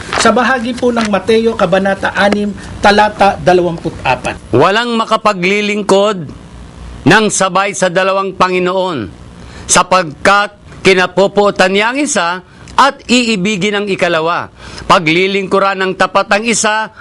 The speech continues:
Speaker 2: at hahamakin ang ikalawa. Hindi kayo makapaglilingkod ng sabay sa Diyos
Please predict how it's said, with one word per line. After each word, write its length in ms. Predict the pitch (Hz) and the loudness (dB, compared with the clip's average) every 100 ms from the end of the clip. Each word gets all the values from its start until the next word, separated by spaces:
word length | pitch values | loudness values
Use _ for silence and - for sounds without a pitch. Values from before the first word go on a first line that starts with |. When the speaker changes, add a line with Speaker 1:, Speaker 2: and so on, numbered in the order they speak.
| - | 0
Speaker 2:
at 400 | 135 175 208 - | 2 4 2 -2
hahamakin 880 | 131 190 175 190 170 214 220 160 151 | 0 0 0 -2 0 -2 0 0 0
ang 240 | 160 156 208 | 0 -2 -2
ikalawa. 640 | 196 208 202 208 262 165 - - - - | 0 2 2 2 -2 -4 -10 -16 -16 -4
Hindi 360 | - 202 202 247 | 2 4 4 0
kayo 240 | 285 262 254 | 2 2 2
makapaglilingkod 1040 | 233 220 226 220 185 208 240 233 233 240 190 | 0 0 0 0 0 0 0 -2 -2 -2 0
ng 120 | 226 214 | -2 -2
sabay 520 | - 214 185 185 185 - - - | -2 0 0 -2 -6 -10 -14 -2
sa 200 | - 180 | 0 0
Diyos 640 | 143 180 214 240 190 - | 2 2 2 -2 -6 -10